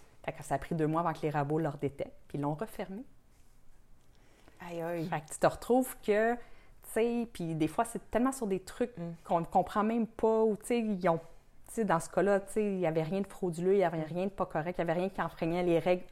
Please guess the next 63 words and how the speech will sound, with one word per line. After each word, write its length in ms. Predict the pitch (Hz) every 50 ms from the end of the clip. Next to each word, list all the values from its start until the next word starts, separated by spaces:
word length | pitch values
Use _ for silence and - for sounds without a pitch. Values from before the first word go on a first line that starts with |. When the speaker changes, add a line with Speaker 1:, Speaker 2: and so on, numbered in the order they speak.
| -
Speaker 1:
au 160 | - 170 160 160
départ. 640 | 156 160 175 156 156 165 160 156 165 185 196 190
Speaker 2:
Mm. 100 | 190 - - - - - - -
Speaker 1:
Puis 60 | - -
tu 60 | -
te 60 | -
retrouves, 200 | - - 202 -
t'as 100 | - 151
plus 180 | - - - 196
rien, 240 | - 180 175 208
là. 80 | 208 190
Speaker 2:
Non, 60 | 175
Speaker 1:
Fait 60 | -
que 60 | 214 202
si 40 | -
Speaker 2:
c'est 40 | -
Speaker 1:
t'as 60 | 180
Speaker 2:
ça. 200 | 180 220 - 302
Speaker 1:
tout 40 | 294 - 269
mis 60 | 277
sur 200 | 285 - 240 - -
Facebook, 440 | - 190 185 185 185 214 277 285 - - - - - - - - -
Speaker 2:
Exactement. 480 | 156 160 151 160 185 190 208 202 247 269 214
Si 200 | - - - -
tes 120 | - 285
clients 300 | - - 180 185 214 226 -
peuvent 160 | 185 170 -
plus 200 | - - 269 254
te 120 | - -
trouver 500 | - - 190 165 156 151 151 170 190 320
après 260 | 320 226 - - 151 156
ça. 280 | - - 196 285 403 415 - - - - -
Speaker 1:
Non. 100 | 156 143 147 - - - - - - - - - - - - - - - - - - - - - -
C'est 180 | - - - 165
un 100 | 151 160
Speaker 2:
Tu 60 | 156
sais, 140 | 180 214 233
Speaker 1:
bel 60 | 220 202
outil, 340 | 196 - - - - 311
Facebook, 320 | 302 - 196 156 156 208 190 294
Speaker 2:
oui. 40 | 415 427
Speaker 1:
pour 120 | 262 175
avoir 260 | 175 160 151 170 170 160
de 40 |
la 100 | 165 165 160
Speaker 2:
C'est 120 | 170 165
un 40 | 180
Speaker 1:
visibilité, 280 | 180 180 185 190 208 226 220 254 247 247 240
Speaker 2:
outil, 80 | 247 247
Speaker 1:
pour 80 | 233 175
aller 80 | 160 -
Speaker 2:
mais 40 | 196
c'est, 120 | - 180
Speaker 1:
chercher 220 | 208 185 - - - 220
Speaker 2:
c'est 20 |
Speaker 1:
de 80 | 190 202
Speaker 2:
pas 60 | 247 240
Speaker 1:
la 60 | 214
Speaker 2:
une 60 | 196
fin 180 | 175 208 202 180
en 20 | 185
Speaker 1:
clientèle. 480 | 208 202 202 196 - 202 196 208 208 202
Speaker 2:
soi. 240 | - - 156 160